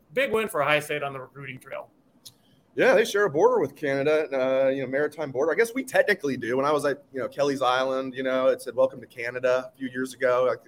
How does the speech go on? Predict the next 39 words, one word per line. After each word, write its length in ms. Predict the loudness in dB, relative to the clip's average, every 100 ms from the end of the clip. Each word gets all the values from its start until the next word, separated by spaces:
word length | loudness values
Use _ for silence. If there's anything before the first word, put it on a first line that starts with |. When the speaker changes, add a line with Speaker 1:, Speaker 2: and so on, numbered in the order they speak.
| -16
Speaker 2:
we, 120 | -12 -4
we, 100 | -2
I 40 |
guess 180 | -2 -4
we, 160 | -8 -10
we 80 | -8
share 220 | 0 2
the 80 | 2
Lake 340 | 0 -2 -2 0
Erie 300 | 0 0 -6
border 480 | -4 -4 -2 -6
with 220 | -6 -10 -8
Canada. 500 | -10 -6 -2 -2 -4 _ _ 0
Um, 460 | 6 6 4 0 -10 _ _ _ _ _ _
good 200 | 8 8
get 160 | 6 2
for 80 |
the 80 | 0
Buckeyes. 360 | 4 4 4 0
I 60 |
love 280 | 4 6 6
hearing 360 | 4 2 0 0
that, 240 | -4 -2 0
um, 400 | 2 0 -2 -8 -16 -10
you're 100 | -4
getting 180 | -2 -2
an 60 |
out-of-state, 640 | 0 0 0 2 2 0 -8 _ _
you 80 | -12
know, 180 | -12 -12 -12
top 300 | -2 -2 0
tight 240 | 2 4 4
end, 280 | 2 -2 -2
and 380 | 0 0 -2 -8 -6
they 100 | -4
beat 220 | -4 -6
Michigan 400 | -8 -10 -14 -16
for 220 | -12
him. 40 | -10